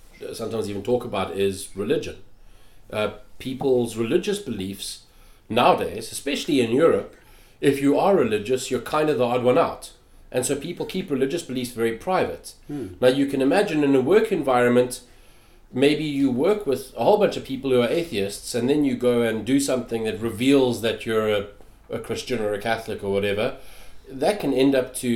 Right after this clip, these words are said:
Speaker 1: you know, being really difficult for you in that work environment, 'cause now everyone's judging you based on that. And,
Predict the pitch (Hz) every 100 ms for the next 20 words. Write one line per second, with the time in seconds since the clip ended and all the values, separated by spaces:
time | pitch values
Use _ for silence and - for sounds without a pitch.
0 | 113 - 110 117 127 127 123 120 120 123
1 | 127 151 147 117 - 110 107 104 104 -
2 | 147 - 127 104 101 101 98 107 107 104
3 | 107 95 - 120 120 120 110 98 95 98
4 | 95 101 92 80 - - - - - -
5 | - - - - - - 123 123 123 120